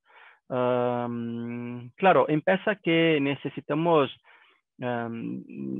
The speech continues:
decir que los usuarios van o no a generar sus propios reports. Pero ese que va a hacer es el propio user, o super admin de Zabbix que va a elegir los usuarios que pueden o no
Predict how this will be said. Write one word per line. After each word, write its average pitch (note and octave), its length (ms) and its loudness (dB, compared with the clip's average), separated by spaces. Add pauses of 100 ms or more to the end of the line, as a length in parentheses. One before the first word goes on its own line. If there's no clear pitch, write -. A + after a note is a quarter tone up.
decir E3+ 360 -6
que E3 120 -4
los C#3+ 140 -2
usuarios D3 420 0
van E3 280 4
o D3+ 120 2
no D3 220 2
a C#3+ 80 -4
generar C3 420 -2
sus C3 160 -10
propios B2+ 320 -2
reports. - 380 -4 (440)
Pero B2 160 2
ese B2+ 280 2
que C#3+ 100 -2
va B2+ 140 4
a B2+ 60 2
hacer C3 200 -4
es C3+ 240 -2
el B2+ 140 -4
propio C3 320 -2
user, C3 800 -4
o B2+ 220 -4 (120)
super C#3+ 280 0
admin B2+ 340 -4
de B2 160 -6
Zabbix C#3+ 420 -2
que C#3 120 -6
va A#2+ 240 0 (340)
a A#2+ 100 0
elegir B2+ 320 -2
los B2+ 200 -4
usuarios D3 500 0
que C#3 80 -12
pueden A#2+ 480 -2
o C3 140 4
no A#2 260 -2